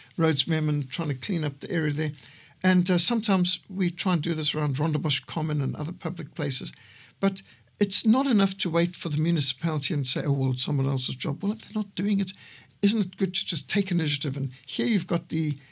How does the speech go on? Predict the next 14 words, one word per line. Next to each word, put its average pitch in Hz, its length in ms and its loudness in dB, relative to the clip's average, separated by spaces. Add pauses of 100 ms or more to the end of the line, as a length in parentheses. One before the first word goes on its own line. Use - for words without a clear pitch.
(120)
uh, 156 200 -2 (140)
uh, 143 60 -6 (600)
Christen 185 440 2
Actie 180 340 2
Netwerk, 151 500 -2 (240)
um, 151 400 -2 (220)
it, 165 160 -2 (180)
making 196 360 6
a 170 40 6
stand 175 360 6
in 147 140 2
Durbanville 143 500 0 (180)
and 180 140 4
just - 240 2